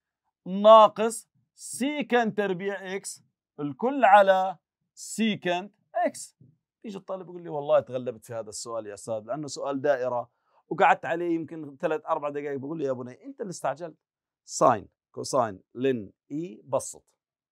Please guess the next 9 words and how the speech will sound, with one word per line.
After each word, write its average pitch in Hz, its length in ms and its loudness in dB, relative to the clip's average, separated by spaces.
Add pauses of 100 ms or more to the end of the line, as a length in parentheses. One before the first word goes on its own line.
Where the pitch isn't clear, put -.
بسط 262 320 -16
قبل 180 200 -12
أن 165 140 -12
تورط. 165 360 -12
طلع، 359 440 0
طلع، 214 180 2
طلع 190 240 2
بالله 147 180 -2
عليك. 117 240 -6